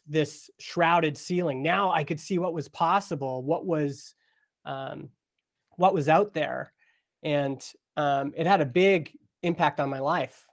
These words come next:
So when I, I got involved in tech in two thousand eight, when I started working with all of you, and then, um, that I've been working in tech ever since, and basically in SaaS, in software as a service,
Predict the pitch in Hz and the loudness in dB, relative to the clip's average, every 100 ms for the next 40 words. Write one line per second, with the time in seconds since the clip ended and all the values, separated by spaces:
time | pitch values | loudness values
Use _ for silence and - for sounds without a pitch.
0 | _ _ _ - 151 143 143 - _ _ | _ _ _ -2 0 0 -4 -14 _ _
1 | - 160 147 143 147 - _ _ - 160 | -8 -2 0 0 -4 -8 _ _ -6 -2
2 | 208 - - 165 - 196 156 156 175 160 | -2 -2 4 4 2 -2 2 6 6 6
3 | 143 131 - 185 170 - _ - 143 - | 0 -2 2 2 2 -4 _ -8 -6 -4
4 | 147 147 135 170 208 - 170 139 156 143 | 0 0 0 2 2 0 -2 -2 -2 -2
5 | 139 143 147 139 120 _ - 151 156 156 | 0 -2 0 -2 -2 _ -4 0 4 4
6 | 147 139 151 185 269 _ _ _ _ _ | 2 2 4 4 0 _ _ _ _ _
7 | _ - 151 143 147 151 147 147 147 143 | _ -4 0 2 2 2 2 0 -2 -4
8 | _ _ _ 151 139 139 139 139 135 - | _ _ _ -6 -4 -4 -4 -6 -8 -14
9 | _ _ _ _ _ _ _ _ _ _ | _ _ _ _ _ _ _ _ _ _
10 | 147 151 160 - 170 143 139 151 151 151 | 0 2 2 0 -2 0 2 2 2 2
11 | 151 147 165 156 143 139 196 180 - 175 | 2 0 0 -2 -2 -2 -2 -4 -4 -8
12 | 139 123 - - 214 240 139 135 143 135 | -6 -6 -6 4 6 6 0 0 0 0
13 | - 175 131 117 - 196 143 151 143 143 | 2 2 2 -2 -10 -8 -2 0 0 -2
14 | 131 131 - 156 151 135 117 95 - | -2 -6 -4 -2 -2 -4 -6 -12 -18